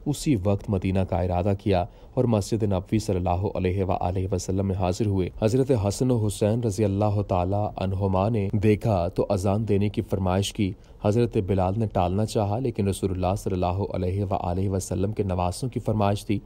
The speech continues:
अजान शुरू की, मदीना में कोहरा मच गया। कुछ ने कहा कि क्या रसूलुल्लाह सल्लल्लाहु अलैहि व आलिहि वसल्लम वापस आ गए? लोग इतना रोए कि दाढ़ियां तर हो गईं। कहते हैं मदीना की फ़िज़ा इससे ज़्यादा सोगवार पहले कभी ना हुई थी।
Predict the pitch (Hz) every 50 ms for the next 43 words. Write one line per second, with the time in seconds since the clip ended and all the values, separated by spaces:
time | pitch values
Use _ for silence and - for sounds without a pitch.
0 | - - - - - - - 104 92 107 107 113 120 117 - 123 120 113 107 -
1 | 117 110 107 - - - - - - - 113 110 120 123 127 131 127 127 120 113
2 | - 113 104 101 101 104 110 101 90 85 - - - 95 92 85 - - - -
3 | - - - - - 127 - - 143 135 - - 107 104 98 95 92 107 - -
4 | - - - 123 123 110 - 113 101 101 117 123 117 - - 101 95 90 90 92
5 | 101 101 - 104 95 95 92 90 95 104 - - - 95 92 92 98 98 95 104
6 | - - 92 92 92 95 98 101 92 - 101 95 95 98 98 92 87 87 - 123
7 | - - 131 117 110 107 101 104 113 - - - - - - - 120 123 113 127
8 | - - 147 147 147 139 131 135 143 143 - 107 98 - 104 101 104 117 127 127
9 | 110 - 98 95 95 92 92 87 - 92 85 71 - - - - - - - -
10 | 104 101 98 - 113 104 107 104 101 95 98 98 98 101 98 - 101 - - 98
11 | 90 87 98 92 90 87 87 90 98 98 - - 107 95 90 98 98 90 90 98
12 | 92 - - 95 90 - 92 90 95 95 92 90 - - - - - - - -
13 | - 117 123 120 117 113 107 98 98 92 92 87 90 95 90 90 - -